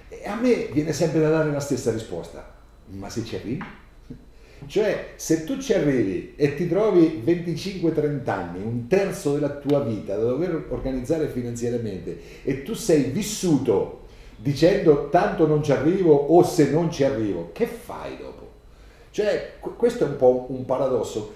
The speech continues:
che qui non dipende dalle istituzioni, non dipende dal governo, non dipende dalla banca, non dipende dalle poste, non dipende da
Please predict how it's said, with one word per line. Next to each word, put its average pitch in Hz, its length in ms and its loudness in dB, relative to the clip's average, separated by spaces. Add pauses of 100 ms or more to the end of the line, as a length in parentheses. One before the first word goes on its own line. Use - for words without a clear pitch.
(160)
che 143 120 -4
qui 220 120 -4
non 156 180 0
dipende 135 380 0
dalle 117 200 2
istituzioni, 110 920 -2
non 120 220 -2
dipende 113 480 0
dal 110 200 2
governo, 113 460 2
non 117 180 0
dipende 113 400 0
dalla 113 200 2
banca, 113 420 0
non 120 160 -2
dipende 117 380 -2
dalle 113 160 0
poste, 113 420 -4
non 117 180 -4
dipende 117 440 -4
da 117 220 -4